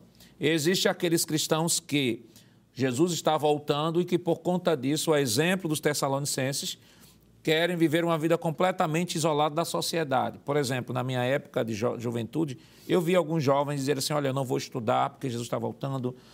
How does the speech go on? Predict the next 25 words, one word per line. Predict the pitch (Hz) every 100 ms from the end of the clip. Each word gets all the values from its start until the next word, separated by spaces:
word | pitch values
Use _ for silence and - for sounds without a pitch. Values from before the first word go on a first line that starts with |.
| -
não | 139 151
vou | 160
constituir | 151 139 139 147 135
família | - 127 135 135
porque | 120 - 139
Jesus | 123 120 123
está | 127
voltando", | 120 120 139 135
que | 147
não | 139 165 190
vai | 165
dar | 156 -
tempo | 147 135 135
nem | 147
de | 143
casar, | 135 123 104 113 143
nem | 139
de | 135
fazer | 143 131 156
nada. | 131 123 - - - - -
Inclusive, | 160 185 165 139 202 175
até | 160 180
pessoas | 185 180 185 190 180
que | 165
estavam... | - 160 156 131